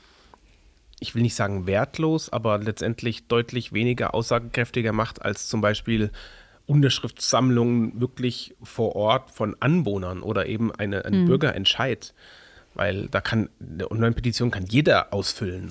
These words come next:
Speaker 1: und jeder sogar
Speaker 2: Ja, ich
Speaker 1: mehrfach,
Speaker 2: weiß, was du meinst.
Speaker 1: ne? Und ich sag mal, wenn ich jetzt Unterschriften sammle, ich hab das erzählt bekommen von jemandem, dass in Romrod Unterschriften gegen das Industriegebiet gesammelt werden. Also bitte, äh,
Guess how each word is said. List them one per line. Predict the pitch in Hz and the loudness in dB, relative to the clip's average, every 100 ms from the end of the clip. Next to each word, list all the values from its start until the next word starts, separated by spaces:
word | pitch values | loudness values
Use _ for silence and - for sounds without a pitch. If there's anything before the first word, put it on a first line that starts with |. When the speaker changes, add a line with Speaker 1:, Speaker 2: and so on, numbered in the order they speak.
| - | -4
Speaker 1:
und | 110 - | -4 0
jeder | 120 127 | 2 4
sogar | 127 180 | 4 4
Speaker 2:
Ja, | |
ich | 208 | 6
Speaker 1:
mehrfach, | 147 - | 4 4
Speaker 2:
weiß, | 196 | 2
was | 170 | 0
du | |
meinst. | 160 160 170 160 | 2 2 2 2
Speaker 1:
ne? | 113 113 | 0 0
Und | 117 104 - - - - - - | -2 -4 -6 -14 -14 -16 -20 -8
ich | - | 0
sag | 139 - | 2 4
mal, | 135 98 | 2 4
wenn | 120 | 2
ich | 127 | 4
jetzt | 135 - - | 2 -2 2
Unterschriften | 180 202 - 160 - 147 | 6 6 4 0 -2 0
sammle, | 127 135 156 160 - _ _ _ _ _ - - | 4 6 6 4 0 _ _ _ _ _ -20 -10
ich | - | -6
hab | - | 0
das | 139 | 2
erzählt | 131 - 139 | 2 2 0
bekommen | 143 - 143 | 2 2 4
von | 139 120 | 4 4
jemandem, | 127 139 131 127 - | 4 4 2 0 -4
dass | - 113 | -6 -4
in | 104 | -2
Romrod | 107 160 214 160 - | 2 4 4 2 0
Unterschriften | 180 196 185 - 156 - 147 | 2 4 2 0 -4 -6 -6
gegen | 143 | -2
das | 165 139 | -2 0
Industriegebiet | 139 - - 185 139 113 | 0 0 -2 -2 -2 -2
gesammelt | 117 107 107 104 | -2 0 0 -2
werden. | 107 104 101 - - - - | -2 -4 -6 -12 -20 -20 -14
Also | - 113 110 | -10 -8 -4
bitte, | 139 120 104 - - - | -4 -2 -4 -6 -16 -4
äh, | 113 107 | 0 0